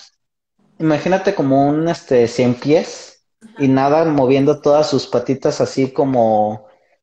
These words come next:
Speaker 1: como bailando, entonces siempre es bastante hipnótico estarlo viendo.
Speaker 2: Observando.
Speaker 1: Este, de hecho, en términos evolutivos, es uno de los, de las especies que todo mundo quiere trabajar, ¿sí?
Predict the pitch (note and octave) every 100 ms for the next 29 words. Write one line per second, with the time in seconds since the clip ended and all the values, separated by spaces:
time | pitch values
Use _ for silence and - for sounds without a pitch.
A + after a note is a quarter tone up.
0 | _ B2+ B2 A#2+ B2 C3 D3+ F3 E3 D3
1 | D3 C#3+ D3 C#3 C#3 C3+ C3+ C3+ C3 C3+
2 | B2+ C#3 C3 A2+ G#2 A2 _ _ _ _
3 | _ _ _ C#3 C#3 C#3 C3+ C3 C#3+ B2+
4 | - B2+ B2+ B2+ A#2+ A#2 A2+ A2 A2 A#2
5 | A#2 G#2+ G2+ - - - - _ _ _
6 | _ G#3 _ _ _ _ _ _ _ _
7 | _ _ _ B2 A#2 A2+ - - A#2+ A2+
8 | A2+ A2+ G#2+ A#2 C3 C3 - E3 C3+ C#3
9 | C#3+ D3+ D3 B2 A2+ - A2 A2+ A2 -
10 | C#3 D#3+ D#3+ C3+ - - - C3 C3 B2+
11 | A#2 A2+ G#2+ G#2+ - - _ _ _ _
12 | _ _ _ _ _ _ _ - B2+ B2
13 | A#2 B2 - C3+ C#3 C3 A#2 C3 C3+ C3+
14 | C3 C3 C3 B2+ A#2+ G#2+ G#2 E3+ - -
15 | -